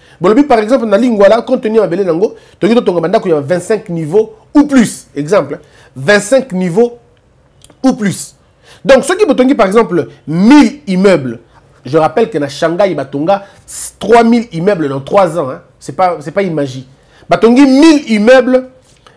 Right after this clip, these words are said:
il y a vingt-cinq niveaux, na trente-cinq niveaux. De trente-cinq à vingt-cinq. D'ailleurs, c'est petit. Parce que dans d'autres coins, vous pouvez créer cent niveaux et ainsi de suite. Mais on va aller, par exemple, à vingt-cinq niveaux et trente niveaux. Dans vingt-cinq niveaux, on a besoin de différentes sortes.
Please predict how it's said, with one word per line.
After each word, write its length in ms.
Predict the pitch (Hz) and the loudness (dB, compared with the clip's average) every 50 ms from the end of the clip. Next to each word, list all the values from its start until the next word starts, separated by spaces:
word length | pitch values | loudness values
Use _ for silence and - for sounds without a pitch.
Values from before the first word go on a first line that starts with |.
| _ _ - | _ _ -6
il 80 | 160 180 | 0 2
y 60 | 208 | 4
a 80 | 202 196 | 4 4
vingt-cinq 640 | 165 143 202 214 214 208 - - 277 269 269 - 190 | 2 2 2 2 2 2 2 0 0 0 0 -2 -4
niveaux, 460 | 190 190 185 160 170 233 262 254 - - - _ _ _ | -2 -2 -2 0 2 2 2 0 -2 -14 -20 _ _ _
na 140 | - 208 214 | 0 0 0
trente-cinq 540 | - - 185 185 180 180 - 226 208 - - | 0 0 -2 -2 -2 0 0 0 0 0 -4
niveaux. 340 | 165 160 147 131 131 117 - _ _ _ _ - | -6 -6 -6 -6 -10 -14 -16 _ _ _ _ -4
De 100 | 156 175 | -4 -2
trente-cinq 520 | 175 175 196 214 202 208 - 262 254 254 | 0 0 0 0 0 2 2 2 2 2
à 80 | 190 165 | 0 -2
vingt-cinq. 500 | 151 160 151 147 - 170 143 131 139 143 | -2 -2 -4 -4 -4 -6 -8 -8 -6 -2
D'ailleurs, 180 | 165 208 226 226 | -2 -2 -2 -2
c'est 80 | - 180 | -8 -12
petit. 400 | - - 165 143 - - 139 127 - _ _ _ - | -12 -10 -12 -12 -12 -14 -18 -18 -20 _ _ _ -14
Parce 140 | 160 151 - | -8 -4 -2
que 40 | |
dans 140 | 214 185 185 | -2 -2 0
d'autres 280 | 185 233 226 - 190 - | 0 0 -2 -2 -6 -8
coins, 260 | - - 240 240 226 - - - - | -2 2 2 2 0 -2 -14 -14 -6
vous 60 | 160 | 0
pouvez 300 | 185 220 233 240 220 - | 4 4 6 6 4 2
créer 260 | - 180 185 196 208 | 0 2 2 2 2
cent 240 | 202 - 240 226 208 | 2 2 2 2 2
niveaux 320 | 190 185 175 160 208 196 | 0 -2 -2 0 0 2
et 80 | 170 151 | 2 0
ainsi 180 | 143 143 - | -2 -2 -6
de 60 | 135 139 | -10 -12
suite. 140 | 139 123 - | -12 -12 -6
Mais 80 | 160 185 | -4 -2
on 80 | 196 | 2
va 120 | 202 247 240 | 4 4 4
aller, 140 | 214 220 - | 4 2 0
par 120 | 196 170 | -2 0
exemple, 320 | 180 202 208 185 185 185 175 - - - - | 0 -2 -2 -2 -4 -6 -6 -8 -12 -10 -6
à 100 | - 196 | -4 -2
vingt-cinq 480 | 151 151 180 180 - - 226 214 - 170 | 0 0 0 0 0 0 0 0 -2 -4
niveaux 320 | 160 175 165 180 208 214 214 - - - | -8 -6 -4 -2 -4 -4 -4 -12 -14 -8
et 100 | 147 147 | -8 -6
trente 260 | 139 165 170 143 143 | -2 -2 -2 -2 -4
niveaux. 240 | 135 117 110 117 110 _ _ _ - | -10 -12 -12 -14 -18 _ _ _ -4
Dans 100 | 180 180 | -2 0
vingt-cinq 280 | 190 226 226 262 220 | 2 2 0 0 -2
niveaux, 200 | 220 214 196 233 | -2 -2 2 2
on 40 | 247 | 2
a 40 | 233 | 2
besoin 180 | 208 196 - 240 | 2 0 0 0
de 520 | 247 220 - 190 208 214 - 208 185 165 | 2 2 0 2 0 0 0 0 0 0
différentes 440 | 156 156 139 - 170 175 185 185 185 | 0 -2 -4 -4 -2 -2 -2 -4 -4
sortes. 320 | - 190 151 131 - - | -2 -2 -2 -2 -6 -14